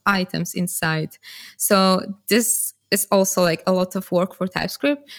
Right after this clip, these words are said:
because we, whenever it has to, like, compare two types and see if two types are assignable to each other, it has to compare one type to all of the elements of the union to see if there's a match. So that's also something that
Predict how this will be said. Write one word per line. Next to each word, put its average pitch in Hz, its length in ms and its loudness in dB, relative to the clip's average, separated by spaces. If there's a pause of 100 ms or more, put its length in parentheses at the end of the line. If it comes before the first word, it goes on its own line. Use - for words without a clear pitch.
because 208 260 -2
we, 202 220 0
whenever 247 540 2
it - 140 -6
has 196 280 -2
to, - 160 -4
like, 170 360 -2
compare 190 420 -2
two 226 160 -8
types 202 640 -4
and 202 120 2
see 196 360 2
if - 240 -6 (140)
two 214 120 -4
types 190 300 -2
are - 120 -4
assignable 214 480 0
to 202 140 -4
each - 180 -4
other, 175 340 0 (320)
it 190 180 -6
has 214 200 0
to 226 100 -4
compare 202 760 0 (120)
one 233 220 0
type 202 320 -2 (120)
to - 100 -8 (100)
all 254 260 2
of 208 140 -2
the - 160 -2
elements 185 420 0
of 170 160 -6
the 170 100 -2
union 170 600 0
to 190 80 -4
see - 260 -2
if 170 80 -6
there's - 260 -4
a 180 40 -2
match. 180 440 -2 (600)
So 180 400 0
that's - 580 -4 (220)
also 202 280 2
something 175 420 0
that 170 200 -4